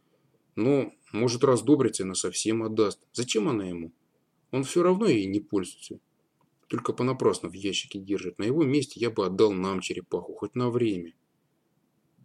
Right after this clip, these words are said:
Ребята начали выискивать среди картошки подсвекольник и лебеду. "А тот, которого я ловил!" захихикал вдруг Калиныч.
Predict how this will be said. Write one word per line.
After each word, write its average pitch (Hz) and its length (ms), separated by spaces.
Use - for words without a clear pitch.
Ребята 123 400
начали 104 400
выискивать 92 460
среди 92 280
картошки - 520
подсвекольник 104 760
и - 20
лебеду. 87 440
"А 156 140
тот, 151 360
которого 123 460
я 110 240
ловил!" 107 420
захихикал 104 680
вдруг - 220
Калиныч. 95 480